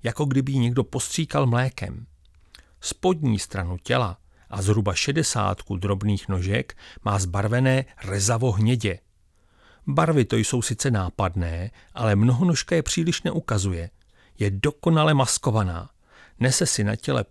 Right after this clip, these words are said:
pestrou kolekci mechů a játrovek. Na jedné mnohonožce může růst až čtyři sta drobných rostlinek, náležejících k desítce různých druhů a pěti odlišným čeledím.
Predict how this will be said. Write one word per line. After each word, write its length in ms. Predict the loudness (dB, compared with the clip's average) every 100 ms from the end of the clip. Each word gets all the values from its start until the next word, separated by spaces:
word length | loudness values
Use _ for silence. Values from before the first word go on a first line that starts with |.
| -2
pestrou 500 | -2 -2 0 0 0
kolekci 520 | -2 -2 -2 -2 -2
mechů 600 | 0 -2 -2 0 0 -2
a 80 | -2
játrovek. 760 | 0 0 0 0 0 0 -6 -16 _ _ _ -20 -20 -18 -6
Na 60 |
jedné 400 | 0 2 4 4
mnohonožce 840 | 4 4 2 0 -2 -6 -6 -4 -6 -12 _ _ _ 0
může 460 | 4 4 4 2 2 -2
růst 500 | -2 0 0 0 -6 -6
až 280 | -4 -4 -4
čtyři 400 | -6 -2 0 0
sta 220 | 0 -2
drobných 460 | 0 0 2 -2 -2
rostlinek, 680 | -6 -6 -4 -2 -4 -6 -16 -20 -16 -2
náležejících 840 | 0 2 2 0 -2 -2 -2 -4
k 160 | -4 0
desítce 580 | 0 0 -2 -4 -2 0
různých 380 | 0 2 2
druhů 520 | 4 2 2 0 -2 -6 _ _ _ _
a 120 | -10 -10
pěti 540 | -2 0 0 0 -4
odlišným 560 | -2 -2 -2 0 0 -2
čeledím. 540 | -2 -2 -2 -6 -12